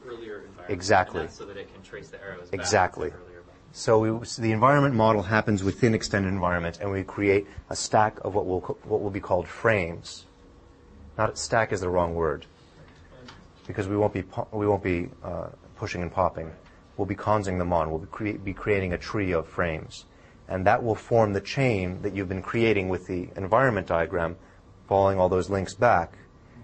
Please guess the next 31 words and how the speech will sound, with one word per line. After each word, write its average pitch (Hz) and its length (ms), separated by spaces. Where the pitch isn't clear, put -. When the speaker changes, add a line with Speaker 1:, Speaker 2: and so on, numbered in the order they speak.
Speaker 2:
This 113 200
is 104 120
where 95 240
that 98 240
happens. - 640
Speaker 1:
When 202 120
you're 143 160
no 107 80
longer 98 260
inside 98 380
this 95 100
loop, 104 140
you're 92 100
back 90 320
where 95 120
the 87 120
environment 87 560
was 87 140
just - 320
Speaker 2:
Right. 95 240
Speaker 1:
you - 80
had - 120
before - 360
without - 260
that - 100
extra - 260
step, 87 240
so - 60
you - 80
know. - 60
Speaker 2:
<clears throat> - 60